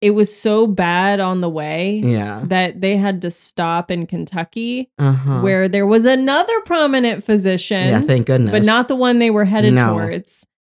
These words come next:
Speaker 1: um, who went ahead and did the surgery.
Speaker 2: Yeah.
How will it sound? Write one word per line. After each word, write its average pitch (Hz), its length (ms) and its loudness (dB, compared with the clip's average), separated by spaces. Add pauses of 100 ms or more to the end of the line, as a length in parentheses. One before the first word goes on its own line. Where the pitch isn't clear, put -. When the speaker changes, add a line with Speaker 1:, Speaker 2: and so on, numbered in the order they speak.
(260)
Speaker 1:
um, 190 440 -4 (280)
who 220 140 4
went 220 220 2
ahead 208 260 4
and 190 120 4
did 180 180 0
the 180 60 -4
surgery. 170 560 -4
Speaker 2:
Yeah. - 240 -6